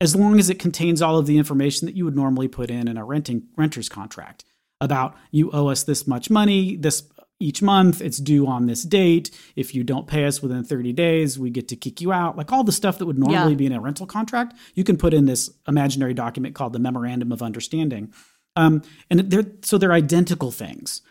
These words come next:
Speaker 1: So, so I don't know that I would necessarily stress about that. I feel like in nonprofits, I hear this a lot, is they wanna do an M O U because they feel like it's, like, a softer
Speaker 2: Yeah,
Speaker 1: thing.
Speaker 2: that's exactly what I was thinking
Speaker 1: Right?
Speaker 2: when
Speaker 1: It just
Speaker 2: I heard
Speaker 1: feels like
Speaker 2: this.
Speaker 1: it's not as con-, like, contracts sound hard. We might need to get an attorney involved,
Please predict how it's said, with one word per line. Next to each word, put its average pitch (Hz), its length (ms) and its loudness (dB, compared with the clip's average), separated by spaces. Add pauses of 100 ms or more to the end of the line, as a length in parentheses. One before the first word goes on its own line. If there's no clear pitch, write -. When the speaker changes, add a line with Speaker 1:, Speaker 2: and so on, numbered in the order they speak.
(200)
Speaker 1:
So, 175 320 4
so - 140 -2
I 214 60 4
don't 254 120 4
know 220 100 4
that 185 140 2
I 165 40 4
would 160 120 2
necessarily 156 380 -2
stress - 380 -4
about 214 280 -2
that. 214 260 -2
I 160 100 -2
feel 233 220 4
like 156 320 0
in 151 220 2
nonprofits, 151 580 -2
I 110 60 -12
hear 151 240 -4
this 127 160 -6
a 110 40 -12
lot, 107 400 -8
is 131 140 -6
they 147 80 -4
wanna 175 240 2
do 180 160 2
an 160 100 0
M 160 120 0
O 143 120 2
U 147 200 0
because 147 240 -6
they 147 80 -4
feel 190 200 -8
like 185 200 -6
it's, - 160 -10
like, 127 100 -14
a - 60 -16
softer - 520 -12
Speaker 2:
Yeah, 220 260 4
Speaker 1:
thing. - 100 -2
Speaker 2:
that's 247 180 2
exactly 233 380 0
what 202 100 0
I 175 60 -2
was 170 120 -4
thinking 170 300 -4
Speaker 1:
Right? 170 80 2
Speaker 2:
when 170 100 0
Speaker 1:
It - 40 4
just 202 140 4
Speaker 2:
I - 20 -
heard - 60 2
Speaker 1:
feels 254 120 2
like 240 140 2
Speaker 2:
this. 214 140 0
Speaker 1:
it's - 40 -4
not 180 220 4
as 151 80 0
con-, 175 340 0
like, 160 120 -2
contracts - 480 0
sound 110 180 -6
hard. 120 400 -4
We 175 80 0
might 220 160 0
need 170 140 0
to 156 40 -2
get 160 140 -4
an 143 60 -6
attorney 147 420 0
involved, 156 520 -2